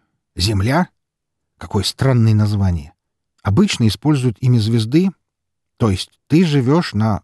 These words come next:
Сол-три». Наш техник впал в глубокую задумчивость, чем коварно воспользовалась лисичка.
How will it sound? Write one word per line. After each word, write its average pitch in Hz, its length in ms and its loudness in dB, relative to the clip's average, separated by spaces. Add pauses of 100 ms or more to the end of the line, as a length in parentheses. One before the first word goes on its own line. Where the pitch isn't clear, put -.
Сол-три». 131 800 -2 (680)
Наш 87 220 -10
техник - 460 -10
впал 95 320 -6
в 76 100 -10
глубокую 98 460 -6
задумчивость, 104 720 -8 (140)
чем 113 180 -6
коварно 101 400 -2
воспользовалась 90 680 -10
лисичка. - 540 -18